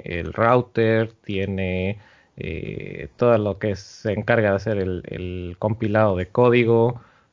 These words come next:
para pasarlo de TypeScript a JavaScript, etcétera, etcétera,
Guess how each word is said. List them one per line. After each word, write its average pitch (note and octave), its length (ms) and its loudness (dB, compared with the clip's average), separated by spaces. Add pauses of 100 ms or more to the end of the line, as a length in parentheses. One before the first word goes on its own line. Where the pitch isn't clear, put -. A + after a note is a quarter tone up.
(120)
para G2 220 -2
pasarlo G#2 580 -2
de F2 580 -4
TypeScript A#2 840 0
a F2+ 300 -2
JavaScript, B2+ 720 0
etcétera, G#2+ 400 -4
etcétera, F#2+ 320 -6